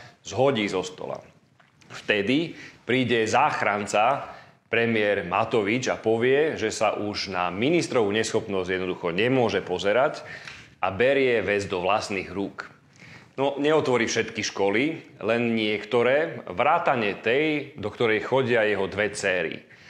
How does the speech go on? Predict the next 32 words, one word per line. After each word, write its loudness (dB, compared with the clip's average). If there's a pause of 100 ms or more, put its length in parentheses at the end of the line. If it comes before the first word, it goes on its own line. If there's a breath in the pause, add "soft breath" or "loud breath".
(140)
Lebo 2
vraj 4
už -2
sa 0
nemôže 2
pozerať 2
na 0
to, 0 (320 loud breath)
ako -2
mu -2
chodia 0
S 0
M 0
S-ky, -4
kedy 0
už -6
konečne -4
pôjdu -4
jeho -2
deti -8
do -6
školy. -8 (1400 loud breath)
Pán 2
premiér, 2
a 0
čo 2
státisíce 0
ďalších 2
otcov, 0 (240)
ktorých -2 (160)
sa -2
deti 0